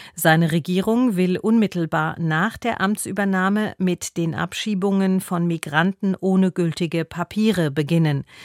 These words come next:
Wie das Wall Street Journal und die New York Times berichten, sind ab Dienstag zunächst in Chicago mehrtägige Razzien geplant. In einem Interview mit dem Sender N B C News sagte Trump,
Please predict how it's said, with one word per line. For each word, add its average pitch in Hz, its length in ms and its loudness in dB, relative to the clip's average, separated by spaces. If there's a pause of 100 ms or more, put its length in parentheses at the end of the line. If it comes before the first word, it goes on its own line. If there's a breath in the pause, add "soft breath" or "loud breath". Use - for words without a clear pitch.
(300 loud breath)
Wie 147 80 -4
das 147 240 -2
Wall 156 180 -2
Street - 400 -4
Journal 196 460 2
und - 380 -4
die 165 120 0
New 165 120 2
York 160 360 -2
Times 170 460 -2
berichten, 185 540 0 (340 loud breath)
sind 196 260 4
ab 170 140 0
Dienstag 214 720 0
zunächst 208 540 -2
in 208 120 -2
Chicago 190 760 -2
mehrtägige 175 880 -2
Razzien 165 560 -2
geplant. 143 500 -2 (380 loud breath)
In 165 160 2
einem 165 260 0
Interview 202 540 0
mit 214 180 0
dem 170 160 0
Sender 170 380 0
N 175 180 0
B 170 140 -2
C 170 320 0
News 190 380 0
sagte 165 400 -4
Trump, 196 360 0